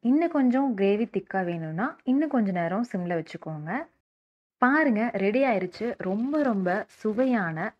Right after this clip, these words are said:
முருங்கை மசாலா. சூடான சாதத்துக்கு சூப்பரான சைட் டிஷ்ங்க.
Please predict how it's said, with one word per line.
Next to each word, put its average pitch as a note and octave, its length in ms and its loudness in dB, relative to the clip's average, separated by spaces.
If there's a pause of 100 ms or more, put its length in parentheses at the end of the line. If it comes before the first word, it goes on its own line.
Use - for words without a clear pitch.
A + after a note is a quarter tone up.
முருங்கை A3+ 380 4 (140)
மசாலா. D#3 400 -6 (720)
சூடான C4 560 4
சாதத்துக்கு F3 540 -2 (200)
சூப்பரான A#3 680 0
சைட் E3 280 -4
டிஷ்ங்க. F3+ 260 -6